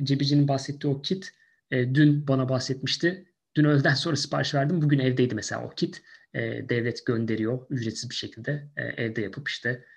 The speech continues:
e, sonucu, e, yollamanız üzerine. E, aşı sayılarında da evet zaten İngiltere en başta çok hızlı bir şekilde hem, e, BioNTech hem işte Oxford aşısını daha sonra işte Moderna yeni şu anda uygulanmaya da başladı. Bunları onayladı.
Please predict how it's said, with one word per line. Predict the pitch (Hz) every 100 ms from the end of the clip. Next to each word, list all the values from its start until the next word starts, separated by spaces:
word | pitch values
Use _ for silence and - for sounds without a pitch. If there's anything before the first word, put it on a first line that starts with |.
| _
e, | 123 110
sonucu, | - 107 101 107 98 _
e, | -
yollamanız | 110 110 107 107 104
üzerine. | 104 113 156 190 - - -
E, | 135
aşı | - 139 -
sayılarında | 165 165 156 151 143
da | 175
evet | 160 156 151
zaten | 143 143
İngiltere | - 135 143 143
en | - 147 151
başta | 139 - 147
çok | 151 147 139
hızlı | 131 143
bir | 143
şekilde | 135 139 131 135 139 - _ _
hem, | - 131 131 131 _
e, | 127 117
BioNTech | 127 123 117 123 123
hem | 123 127 -
işte | - 135
Oxford | 135 131 - 127 123
aşısını | 120 - 123 120 120
daha | 120 117
sonra | - 117
işte | -
Moderna | 120 113 117 117 117 113 -
yeni | 117 113
şu | 110 117
anda | 113 113 113 -
uygulanmaya | 120 120 110 117 113
da |
başladı. | 113 - 127 123
Bunları | 113 117 - -
onayladı. | 120 117 113 131 190